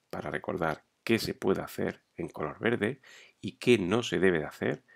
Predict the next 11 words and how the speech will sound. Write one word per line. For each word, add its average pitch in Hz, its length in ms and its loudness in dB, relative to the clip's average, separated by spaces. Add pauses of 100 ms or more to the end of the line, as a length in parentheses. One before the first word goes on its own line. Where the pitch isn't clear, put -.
(160)
en 85 140 -2
color 78 320 0
rojo. - 400 -20 (1080)
Lo - 120 2
más 143 180 6
normal 123 460 4 (360)
es 117 440 0
inyectarle 107 720 2
una 107 280 0
dosis 107 380 -2
de 123 200 6